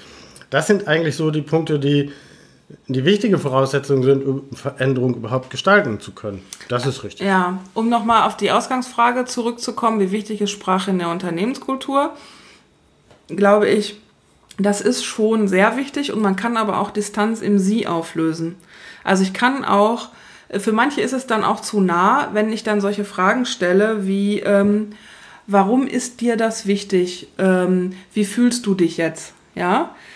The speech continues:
Speaker 2: Wenn man dann die Frage im Sie stellt und sagt, „Was macht das jetzt mit Ihnen?“ Ähm, hat das für die Leute noch, hat das noch etwas mehr
Speaker 1: Mhm.
Speaker 2: Distanz? Ähm, und ist aber trotzdem nah dran. Also das ist schon, man kann viel einfach,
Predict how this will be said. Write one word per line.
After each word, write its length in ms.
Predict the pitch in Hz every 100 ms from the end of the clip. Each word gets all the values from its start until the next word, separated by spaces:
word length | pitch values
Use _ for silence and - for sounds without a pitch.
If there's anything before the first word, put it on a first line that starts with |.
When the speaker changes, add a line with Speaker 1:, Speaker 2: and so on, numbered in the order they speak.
| - -
Speaker 2:
Wenn 120 | 214
man 160 | 247 240
dann 160 | 226 233
die 100 | 233
Frage 380 | - 208 226 226
im 180 | 202
Sie 240 | 190 254 349
stellt 460 | - 196 185 240 -
und 180 | 202
sagt, 360 | 202 196 202 202 - - - -
„Was 160 | 208
macht 280 | 226 254 -
das 160 | 294 -
jetzt 260 | 202 196
mit 240 | 196 185 190
Ihnen?“ 460 | 185 180 170 165 - _ _ -
Ähm, 400 | 196 185 185 185 185 - - _ _ _ -
hat 240 | 196 247 285
das 160 | 277
für 140 | - 208
die 120 | 208
Leute 420 | 185 202 247 277 262
noch, 380 | 196 208 214 208 - 233
hat 120 | 240
das 100 | 240
noch 120 | 233
etwas 340 | 202 202 233 226
mehr 160 | 214
Speaker 1:
Mhm. 40 | 196
Speaker 2:
Distanz? 800 | 202 - - 202 262 403 - - _ - - - - - _
Ähm, 720 | 226 233 247 247 247 262 269 - -
und 640 | 240 240 240 240 254 - -
ist 140 | - 247
aber 180 | 240 233
trotzdem 540 | - 240 240 240 233
nah 220 | 220 214
dran. 380 | 226 220 226 165
Also 220 | - 180
das 220 | 185 190 190
ist 240 | 233 -
schon, 260 | 226 233 233
man 180 | 208
kann 220 | 208 240 240
viel 320 | 262 311 -
einfach, 580 | 220 240 247 240 240